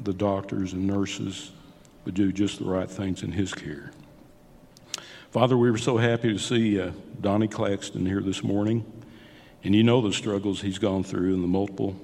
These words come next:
surgeries. And we just pray that, uh, Donnie will keep a good attitude. Uh, we,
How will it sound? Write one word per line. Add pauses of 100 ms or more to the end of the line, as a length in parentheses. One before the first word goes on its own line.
(220)
surgeries.
And (880)
we
just
pray
that,
uh,
Donnie
will
keep
a
good
attitude. (640)
Uh, (120)
we,